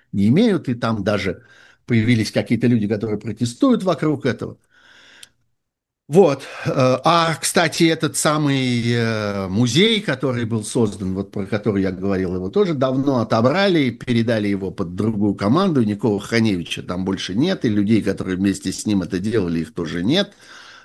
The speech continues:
Там. Ну, в общем, это прямое следствие, э, уже теперь решения о,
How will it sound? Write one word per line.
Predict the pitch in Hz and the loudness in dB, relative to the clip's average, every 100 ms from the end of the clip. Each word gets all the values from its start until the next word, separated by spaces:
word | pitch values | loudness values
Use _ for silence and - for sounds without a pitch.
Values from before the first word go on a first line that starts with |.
| - | -6
Там. | 117 101 - _ _ _ _ - | -2 -2 -6 _ _ _ _ 2
Ну, | 131 | 4
в | 214 | 4
общем, | 311 - 214 | 2 2 2
это | 180 262 | 2 0
прямое | - 170 165 208 175 | 0 0 2 0 0
следствие, | - 151 185 - 170 151 131 - _ | -2 -2 -2 -2 0 0 -2 -6 _
э, | 117 110 - | -4 -4 -2
уже | 113 123 | 0 2
теперь | 107 117 113 92 85 | 2 0 0 0 0
решения | 90 - 170 170 151 127 107 120 123 | -2 2 4 4 0 -2 -8 -8 -2
о, | 127 131 135 120 | 0 2 0 -2